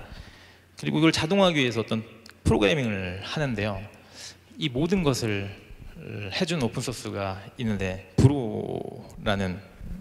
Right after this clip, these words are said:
네트워크 아이디에스 혹은 전 네트워크 포렌식 도구라고 판단되는 이런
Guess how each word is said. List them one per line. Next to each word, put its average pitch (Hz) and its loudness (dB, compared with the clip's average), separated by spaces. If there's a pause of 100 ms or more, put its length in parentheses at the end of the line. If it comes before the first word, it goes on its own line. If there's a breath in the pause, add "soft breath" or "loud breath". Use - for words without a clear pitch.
(220)
네트워크 101 -4 (380)
아이디에스 110 -2 (120)
혹은 117 -4
전 110 -6
네트워크 120 0
포렌식 - 0
도구라고 104 0 (380 loud breath)
판단되는 110 0
이런 98 -4